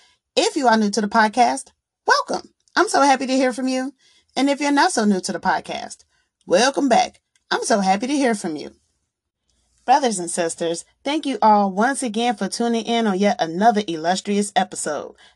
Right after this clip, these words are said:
I hope you have your tea mugs and your coffee mugs ready because it is time for another good old-fashioned sip and chat. Brothers and sisters,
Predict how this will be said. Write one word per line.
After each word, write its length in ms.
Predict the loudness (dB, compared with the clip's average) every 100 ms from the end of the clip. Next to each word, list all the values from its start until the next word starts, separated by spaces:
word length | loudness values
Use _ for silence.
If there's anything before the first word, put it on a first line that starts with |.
| -2
I 160 | 2 4
hope 160 | 2 2
you 160 | 2
have 180 | 2 4
your 140 | -2
tea 220 | -2 -2 2
mugs 280 | 2 0
and 140 | -2 -4
your 100 | -2
coffee 320 | -2 -2 -4
mugs 340 | -8 -8 -8
ready 320 | -8 -8 -8 -16 _ -10
because 260 | -2 -2
it 100 | 0
is 140 | -4 -2
time 260 | 0 0
for 160 | -2 -2
another 540 | 0 0 0 -4 -6 -4
good 200 | -2 -2
old-fashioned 680 | -2 -4 0 0 0 -4 -8
sip 320 | -6 -8 -8 -10
and 280 | -8 -8 -6
chat. 460 | -4 -6 -8 -20 _ _ _ _ _ 0
Brothers 320 | 2 2 0
and 120 | -4
sisters, 480 | -4 -6 -4 -8